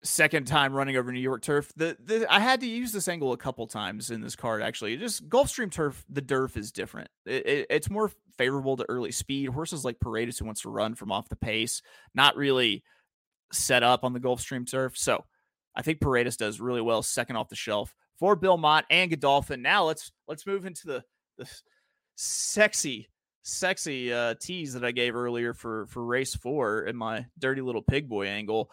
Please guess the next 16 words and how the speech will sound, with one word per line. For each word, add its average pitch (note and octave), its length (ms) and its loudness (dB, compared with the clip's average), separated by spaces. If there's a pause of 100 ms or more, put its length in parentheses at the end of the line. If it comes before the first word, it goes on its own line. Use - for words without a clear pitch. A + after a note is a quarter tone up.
(340)
All F#3 80 8
right, B2+ 180 8
race E3+ 220 4
four, E3+ 180 -2
six F3 220 -4
and F3 60 -2
a E3 40 2
half D3 100 -2
furlong, D3+ 320 0
forty D#3+ 220 -4
thousand C#3 280 4
dollar B2+ 180 2
claimer C#3 420 -2
on C#3+ 140 2
the C3+ 80 -6
dirt. B2 360 0